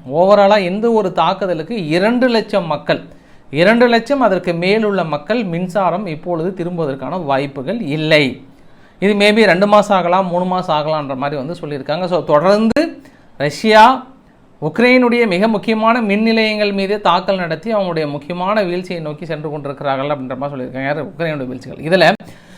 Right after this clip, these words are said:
இன்னொரு விஷயம் என்ன அப்படின்னா, ஆ, டா-, அதாவது ஒடிசா பகுதியில ஒரு தாக்கல் நடத்தினாங்கல்ல, அதுல, ஆ, இவங்க உக்ரைனுடைய எஸ் த்ரீ ஹண்ட்ரட் பி எஸ்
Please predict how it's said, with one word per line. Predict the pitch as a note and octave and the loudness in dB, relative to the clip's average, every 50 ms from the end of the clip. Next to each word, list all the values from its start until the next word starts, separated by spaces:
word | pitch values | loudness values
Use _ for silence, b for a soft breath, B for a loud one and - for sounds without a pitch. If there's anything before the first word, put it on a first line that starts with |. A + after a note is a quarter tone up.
| B B - | B B -2
இன்னொரு | D#3+ F#3+ A3 B3+ C4 C4 | 2 4 8 8 8 8
விஷயம் | B3+ B3 A#3+ B3+ A#3+ A3+ | 6 4 2 0 0 0
என்ன | A3 G3+ G3+ G3+ | -2 -2 -2 -2
அப்படின்னா, | F#3+ F3 D#3 D#3+ G#3 B3+ C4+ A3+ C3 A2+ A2+ - - - - - _ _ _ _ - - - D#3+ | -4 -4 -4 -2 -2 -2 -2 -2 -6 -8 -12 -16 -20 -20 -20 -20 _ _ _ _ -20 -10 -4 0
ஆ, | D#3+ D#3+ | 0 2
டா-, | D#3 D#3+ E3+ E3+ D#3+ D#3 | 4 4 4 4 4 4
அதாவது | D#3+ F3+ F3+ F#3 F#3+ F#3+ F#3 F3+ F#3+ | 4 4 4 4 4 4 2 2 2
ஒடிசா | G#3+ A#3 A3 | 0 0 2
பகுதியில | - B3 A3+ A#3 G3+ F#3+ F#3+ G3+ G#3 G3+ G3+ F#3+ | 4 4 4 4 2 0 0 0 0 0 0 0
ஒரு | F3+ E3 | 0 0
தாக்கல் | - E3 E3+ E3 F#3+ F3 | 0 0 0 -2 -4 -6
நடத்தினாங்கல்ல, | E3 D3+ C#3+ D3+ D3 C#3 C#3 D3 D3+ | -6 -6 -6 -6 -4 -4 -2 -2 0
அதுல, | C#3 B2+ C#3 D#3+ G3 F3+ C#3+ C3+ F#3 A#3+ B3 B B B B B B B B B - | 0 2 4 4 4 4 4 4 2 0 -2 B B B B B B B B B -12
ஆ, | - B2+ C3 C3 - - - - - - | -8 -8 -6 -6 -8 -10 -12 -14 -10 -6
இவங்க | D#3 E3+ F3+ F#3 F#3 F#3 E3+ | -2 -2 0 0 2 2 4
உக்ரைனுடைய | D3+ C#3+ C#3 D3+ E3 E3 - A3+ A#3+ A#3+ B3 A#3+ A#3+ A3 A3 A3 A3 A#3+ B3+ A#3+ G3 D#3+ | 4 4 4 2 0 0 2 2 2 2 2 2 0 0 0 0 0 0 0 0 0 2
எஸ் | D#3+ F3+ G#3+ B3 A#3+ - - - - _ - | 4 4 4 4 2 -4 -12 -20 -20 _ -6
த்ரீ | - | -4
ஹண்ட்ரட் | G3 G#3+ G#3+ A3 G#3+ G3+ G#3 F#3 E3 | -4 -2 -2 -2 -2 -4 -6 -6 -6
பி | G3 F#3+ | -4 -4
எஸ் | F#3+ F#3 F3+ - - - - | -2 -2 -2 -4 -6 -12 -20